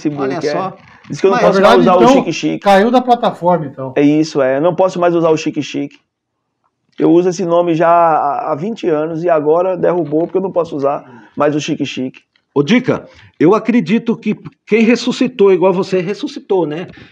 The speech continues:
Speaker 2: E eu acho que você merece esse sucesso que você faz aqui na cidade de Jundiaí.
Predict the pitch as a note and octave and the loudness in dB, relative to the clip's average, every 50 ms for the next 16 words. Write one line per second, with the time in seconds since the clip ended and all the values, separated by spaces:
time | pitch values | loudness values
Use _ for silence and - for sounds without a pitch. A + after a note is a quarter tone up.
0 | _ - D3 E3+ E3+ E3+ E3+ E3+ E3+ E3+ F3 E3+ F3 E3+ E3 - - F#3 F#3+ G3+ | _ -2 0 0 2 2 2 2 2 0 -2 -4 -8 -12 -10 -8 -8 -6 -6 -4
1 | F#3+ F3 D#3+ D#3+ D#3+ - - - G3 F#3 F3 E3 D3+ D3 C#3 C3 B2 B2 A#2 G#2+ | -4 -4 -4 -4 -6 -8 -10 -12 -10 -6 -4 -4 -2 -2 -2 -2 0 0 0 0
2 | G#2 G2 - - _ _ _ - C3+ C3 C3 - - D3+ - - E3+ D#3+ - - | -2 -4 -6 -10 _ _ _ -6 -6 -4 -4 -4 -6 -6 -6 -6 -6 -4 -2 -2
3 | D#3 D3+ D3+ - D3 D3+ D3 C#3+ - E3 D#3+ - C3 B2+ B2 C#3 - C#3+ C#3 B2 | -2 -2 -2 -6 -8 -6 -6 -4 -2 -2 -2 -2 -2 -2 -4 -4 -6 -6 -6 -6
4 | - C3 G#2+ B2 B2 A#2+ A2 A2+ A2+ G#2+ G#2+ A#2+ A#2 A2+ A2+ A2+ A2 G#2 F#2 - | -6 -6 -4 -4 -4 -4 -4 -8 -14 -10 -6 -4 -2 0 0 0 0 -2 -2 -6
5 | - - - - - - - C3+ C#3+ C3 D3 C#3+ C3 B2 A#2 A#2 C#3 F#3+ A3 | -14 -20 -20 -20 -10 -4 -2 -2 0 2 0 2 2 0 0 -2 -4 -4 -6